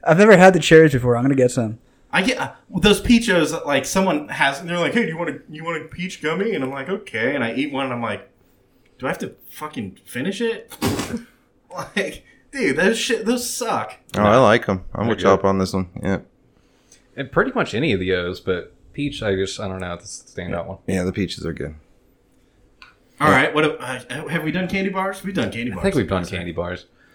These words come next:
Speaker 2: Fast
Speaker 4: Uh,
Speaker 2: break, that's the way to be.
Speaker 1: Snickers.
Speaker 4: Is that the, the Reese's?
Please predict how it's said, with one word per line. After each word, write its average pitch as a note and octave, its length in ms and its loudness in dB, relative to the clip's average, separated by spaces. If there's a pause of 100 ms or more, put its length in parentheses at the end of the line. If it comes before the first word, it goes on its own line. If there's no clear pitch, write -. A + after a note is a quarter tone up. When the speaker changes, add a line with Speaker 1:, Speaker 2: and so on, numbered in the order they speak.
(120)
Speaker 2:
Fast C3 140 2 (200)
Speaker 4:
Uh, G2 120 4
Speaker 2:
break, F#2 100 -4
that's - 220 -10
the F#2+ 60 -14
way F#2 100 -12
to D#2+ 60 -20
be. G2+ 340 -14 (1120)
Speaker 1:
Snickers. B2 460 -2
Speaker 4:
Is G#2 80 0
that B2 180 0
the, A#2 400 2 (320)
the G#2 100 -4
Reese's? A#2+ 520 -8